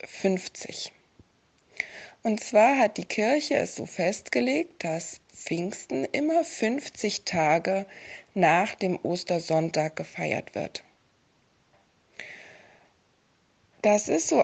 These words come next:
ein, ein kleines bisschen wie im Garten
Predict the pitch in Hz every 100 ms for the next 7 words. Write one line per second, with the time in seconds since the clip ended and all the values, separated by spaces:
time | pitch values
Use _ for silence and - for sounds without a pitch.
0 | - 190 190 180 175 165 - _ - 190
1 | 196 - 269 269 285 277 196 - 220 285
2 | - - 208 190 185 214 202 233 233 -
3 | 196 190 185 180 160 185 185 233 - 170